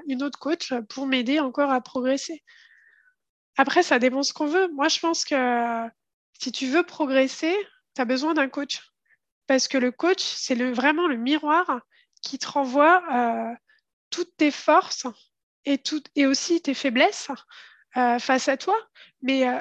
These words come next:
souvent, les faiblesses, on les voit, hein. Je veux dire, les H P I, on est des, on a, on a un radar pour ça. Donc, il n'y a pas de problème, hein.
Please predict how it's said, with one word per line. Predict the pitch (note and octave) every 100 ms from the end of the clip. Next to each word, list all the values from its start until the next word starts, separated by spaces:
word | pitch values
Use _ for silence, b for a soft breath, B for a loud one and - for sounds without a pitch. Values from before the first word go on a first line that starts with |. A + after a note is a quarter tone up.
| - _
souvent, | - - C#4 G4
les | F4+
faiblesses, | C#4+ B3 D4+ -
on | B3+
les | B3+
voit, | D#4+ F#4
hein. | D#4+ E4
Je | -
veux | A#3+
dire, | C4+
les | C4 B3+
H | B3+
P | - C4+
I, | E4
on | C4
est | B3
des, | A#3+ B3
on | A#3
a, | A#3 A#3 C4
on | B3+
a |
un | B3+
radar | B3+ C#4+ D4 D4+ -
pour | C4+ -
ça. | - C4
Donc, | A#3+ G#3
il |
n'y | A#3
a |
pas | - F4+
de | F#4+
problème, | - - F#4 F4+ C#4+
hein. | C#4+